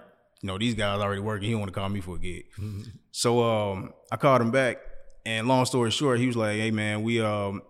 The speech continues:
Speaker 1: you know, we ran into a situation and we was wondering if you might be interested in, in being in the band." I was like, "Whoa, okay, cool." So I told him, "Yeah." And he was like,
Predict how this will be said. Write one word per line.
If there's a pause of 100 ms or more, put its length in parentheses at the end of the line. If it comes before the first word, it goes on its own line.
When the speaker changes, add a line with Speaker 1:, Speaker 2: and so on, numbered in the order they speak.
(180)
Speaker 1:
you
know,
we
ran
into
a
situation (200)
and (340)
we
was
wondering
if
you
might
be
interested
in,
in
being
in
the
band." (1120)
I
was
like,
"Whoa,
okay, (600)
cool." (360)
So
I
told
him,
"Yeah." (280)
And
he
was
like,